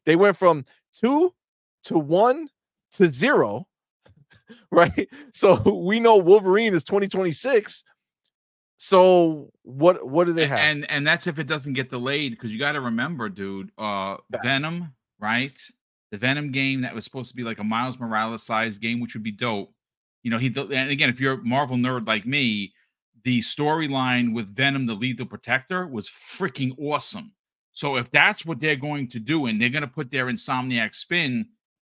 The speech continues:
Speaker 2: sign me the F up right now. I'm, I'm in. But the problem is, is that because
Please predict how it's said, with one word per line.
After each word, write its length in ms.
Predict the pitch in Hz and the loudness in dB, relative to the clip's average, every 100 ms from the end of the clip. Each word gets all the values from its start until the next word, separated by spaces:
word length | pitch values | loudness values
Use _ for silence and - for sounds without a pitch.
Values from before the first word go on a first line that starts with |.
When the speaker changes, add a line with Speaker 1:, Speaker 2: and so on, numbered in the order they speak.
| _ _ _ | _ _ _
Speaker 2:
sign 260 | 156 170 175 | -4 -2 -2
me 140 | 170 | -6
the 180 | 156 - | -6 -4
F 200 | 147 147 | -4 -2
up 200 | 160 147 - | -2 -2 -2
right 200 | 127 143 | -4 -2
now. 280 | 143 131 87 | -4 -6 -4
I'm, 160 | 123 131 | -6 -4
I'm 280 | 123 143 | -4 -2
in. 280 | 139 135 107 | -2 -2 -4
But 140 | 95 - | -6 -12
the 80 | |
problem 500 | 123 - 151 170 156 | -14 -6 -2 -2 -4
is, 160 | 151 127 | -8 -8
is 80 | 120 | -6
that 160 | 120 | -6
because 540 | 123 110 - 147 165 | -6 -10 -6 -6 -6